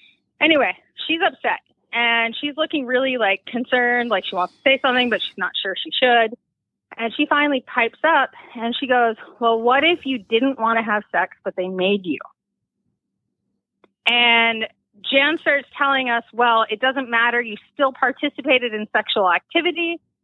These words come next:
and you need to ask Jesus for forgiveness. You are unclean. You're not a virgin anymore." Like, just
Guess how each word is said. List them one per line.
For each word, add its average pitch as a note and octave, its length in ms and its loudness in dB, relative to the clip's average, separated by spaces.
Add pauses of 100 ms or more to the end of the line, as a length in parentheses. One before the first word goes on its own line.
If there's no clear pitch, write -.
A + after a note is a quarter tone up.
(140)
and A#3 600 0
you G#3+ 280 -4
need C#4 200 -2
to - 120 -6
ask A3+ 280 0
Jesus G#3+ 320 -8
for F#3+ 100 -4
forgiveness. F#3 580 -2 (840)
You G3 160 4
are F#3 160 4
unclean. D4 560 2
You're A3 120 0
not F#3 160 0
a F3 40 -4
virgin C4 400 2
anymore." B3 680 0 (300)
Like, A#3 220 -2
just G#4 200 0